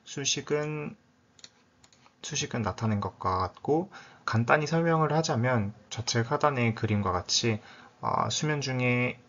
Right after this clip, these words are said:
이씨지 R 피크와 진동 자극의 페이지를 계산을 하였을 때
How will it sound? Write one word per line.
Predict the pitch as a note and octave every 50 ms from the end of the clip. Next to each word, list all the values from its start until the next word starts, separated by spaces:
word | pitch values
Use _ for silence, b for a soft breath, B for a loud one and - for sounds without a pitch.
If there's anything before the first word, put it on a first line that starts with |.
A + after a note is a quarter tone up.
| _ -
이씨지 | - E3 B2+ - - D3 C#3+ C#3 - B2+ A#2+ A#2 A#2 - -
R | - C#3 D3 C#3+
피크와 | - - - - - - G#2+ G#2 A#2 B2+ D3 D3+ - _ -
진동 | - - A#2+ A2+ A2 A#2 A2+ G#2+
자극의 | G2 G#2 - - G#2 G#2+ G2 G2+
페이지를 | - D3 D3+ D3+ C#3+ - B2+ G#2+ G#2+ G2+ G2+ G2+ G2 G2
계산을 | - G#2+ G#2 - G#2+ G#2 G2+ G2+
하였을 | A2+ A2+ G#2+ G2+ - G2+ F#2+
때 | - - G#2+ G#2 G2